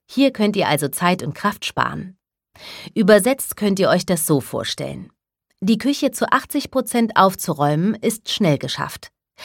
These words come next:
Geschirr in die Spülmaschine räumen, Lebensmittel verstauen, Arbeitsplatten abwischen und einmal durchsaugen, ist in einer halben Stunde machbar. Die Küche aber zu hundert Prozent sauber zu machen,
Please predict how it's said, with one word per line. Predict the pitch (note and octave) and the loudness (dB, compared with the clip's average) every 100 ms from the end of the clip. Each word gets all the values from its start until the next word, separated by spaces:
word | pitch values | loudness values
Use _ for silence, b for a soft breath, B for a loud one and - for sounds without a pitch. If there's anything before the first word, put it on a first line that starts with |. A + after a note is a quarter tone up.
| B B | B B
Geschirr | - F#3+ C4+ C4+ | 0 4 4 4
in | - | 4
die | D3+ | 0
Spülmaschine | - A#3 A3+ G#3 G3+ G#3+ G3 | 0 2 4 4 2 0 0
räumen, | F3+ F3 F3 F3 - _ | 4 4 4 0 -4 _
Lebensmittel | G#3 A3+ A3 G#3 G3 F3+ | 4 4 2 0 0 0
verstauen, | E3 F3 D#3 D#3+ D3 D3+ D3 - | -2 -2 0 4 4 4 0 2
Arbeitsplatten | G3 F#3+ F3+ - E3 D#3 E3 | 2 4 0 0 -2 0 -2
abwischen | D3+ - D3+ - D#3 C#3+ | -2 -2 -2 0 -2 -2
und | D3+ D3 | -2 -2
einmal | C#3+ C#3+ | 2 2
durchsaugen, | C#3 F3 F#3 F3+ D3+ D#3 D#3+ D#3 B B B - | 2 2 2 4 6 6 2 -2 B B B 0
ist | A#3+ - | 0 2
in | G#3 | -2
einer | - F#3+ F#3+ | 2 2 2
halben | A3+ B3 | 2 0
Stunde | A#3+ - F3+ F3 | -2 0 2 4
machbar. | D#3+ C3 - - - _ _ _ _ _ - | 2 0 -4 -6 -6 _ _ _ _ _ 2
Die | G3+ | 2
Küche | G3+ C#4 - - | 2 -2 0 0
aber | E3 D#3+ | 2 2
zu | D#3 D#3+ | 0 -2
hundert | E3 D#4+ D#4 | -2 -2 -2
Prozent | - D3+ - D3 C3+ | -2 -4 0 0 4
sauber | C3 C3+ C#3 | 2 4 0
zu | - | 2
machen, | D3+ C#3+ - G#3+ | 0 2 0 0